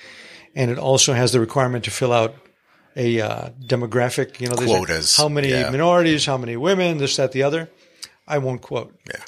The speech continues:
Speaker 1: this
Speaker 2: Principles, right?
Speaker 1: it, well, not only that, this is principle, yes, because, um, in the heyday of that, when there were a lot of,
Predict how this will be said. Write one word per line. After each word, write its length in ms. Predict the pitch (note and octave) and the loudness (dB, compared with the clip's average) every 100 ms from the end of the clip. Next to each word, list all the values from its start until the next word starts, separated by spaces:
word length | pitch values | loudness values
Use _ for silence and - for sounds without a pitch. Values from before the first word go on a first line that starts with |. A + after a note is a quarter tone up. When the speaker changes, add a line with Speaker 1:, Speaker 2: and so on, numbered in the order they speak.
| - - _ - | -18 -20 _ -4
Speaker 1:
this 80 | C#3 | 0
Speaker 2:
Principles, 580 | D3+ E3+ C3 A#2 G2+ | 2 4 4 4 4
right? 240 | A2 A2+ B2+ - _ - F#3 | 2 0 -2 -8 _ -16 -6
Speaker 1:
it, 160 | G3 F#3+ | -4 -4
well, 220 | F3+ F3 | -4 0
not 160 | F#3 A#3+ | 2 2
only 140 | D#3 | 2
that, 220 | D3+ G3 | 2 2
this 180 | C3+ F3+ | 0 0
is 140 | E3+ E3+ D3 | -2 -4 -2
principle, 420 | G3+ A#3+ - D3+ | 0 0 0 -2
yes, 200 | G3 A3+ | 0 -2
because, 500 | C#3 - C3+ B2 - - - - _ _ - | -4 -2 0 0 -4 -8 -20 -20 _ _ -14
um, 540 | - B1+ B1+ C2 - _ _ _ _ _ _ _ _ _ | -10 -10 -10 -12 -20 _ _ _ _ _ _ _ _ _
in 120 | D#3+ | -4
the 80 | C3+ | 0
heyday 360 | C3 G3+ F3 C3 | 2 4 6 4
of 120 | A2+ | 4
that, 220 | A2+ B2+ | 0 -2
when 120 | B2+ | -2
there 100 | B2+ | 0
were 60 | A#2+ | 2
a 40 | |
lot 160 | A#2+ B2+ | 4 4
of, 360 | A#2+ A2 - | 2 0 -12